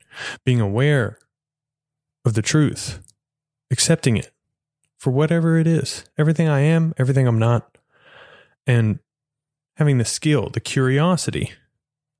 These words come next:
the skill to say, "What's working, what needs work?" And the empathy to not beat myself up, but to communicate it effectively and say, "Look, let's be honest with ourselves. We're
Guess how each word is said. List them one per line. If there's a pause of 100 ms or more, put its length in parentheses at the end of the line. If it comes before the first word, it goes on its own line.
(160)
the
skill (120)
to
say,
"What's
working, (200)
what
needs
work?" (260)
And
the
empathy (420)
to
not
beat
myself
up, (1120)
but
to
communicate
it
effectively
and
say,
"Look, (480)
let's
be
honest
with
ourselves. (1080)
We're